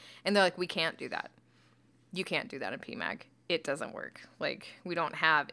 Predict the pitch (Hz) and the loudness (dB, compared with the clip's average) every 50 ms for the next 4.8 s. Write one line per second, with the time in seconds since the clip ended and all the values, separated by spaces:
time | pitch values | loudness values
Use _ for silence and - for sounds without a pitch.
0 | - - 175 175 160 - 156 151 147 139 123 - - - - 135 143 151 - - | -6 -6 -6 -4 -4 -4 -6 -4 -4 -6 -6 -6 -8 -4 0 0 0 0 0 -4
1 | - - - 113 - - - - - 80 92 - - - - - - - - - | -10 -8 -8 -8 -8 -8 -8 -8 -6 -6 -6 -6 -6 -8 -8 -8 -10 -12 -12 -14
2 | _ _ _ _ _ _ _ - 160 156 143 - - - - - 180 - _ _ | _ _ _ _ _ _ _ -8 -6 -6 -6 -6 -6 -6 -6 -8 -8 -12 _ _
3 | _ _ _ _ _ _ _ - - 156 147 139 131 123 113 - 175 - - _ | _ _ _ _ _ _ _ -2 0 0 0 0 -2 -4 -8 -10 -12 -14 -16 _
4 | _ _ _ _ _ _ _ _ _ - 170 156 139 135 147 | _ _ _ _ _ _ _ _ _ 0 2 4 4 2 2